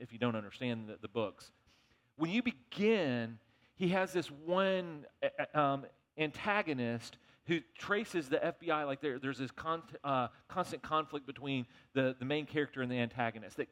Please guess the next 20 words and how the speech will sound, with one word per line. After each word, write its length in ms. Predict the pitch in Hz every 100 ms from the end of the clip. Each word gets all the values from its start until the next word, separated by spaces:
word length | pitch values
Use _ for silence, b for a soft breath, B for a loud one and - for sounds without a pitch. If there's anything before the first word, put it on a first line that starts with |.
| -
that, 140 | 135 - _ _ - -
uh, 160 | 147 131
go 220 | 131 151
out 240 | 160 151 -
throughout 320 | - 151 139 135
the 80 |
books. 500 | 110 120 95 - - - b b b b b _ _ _ -
You 120 | 139 135
got 340 | 127 202 202 -
to 80 | 196
keep 320 | - 180 165
reading 540 | 147 147 180 165 156
the 100 | 143
books 560 | 127 - 147 127 - - -
to 60 |
find 300 | 151 143 139
out 220 | 135 131
how 300 | - 151 139
it's 180 | 139 -
resolved. 480 | 123 123 127 110 92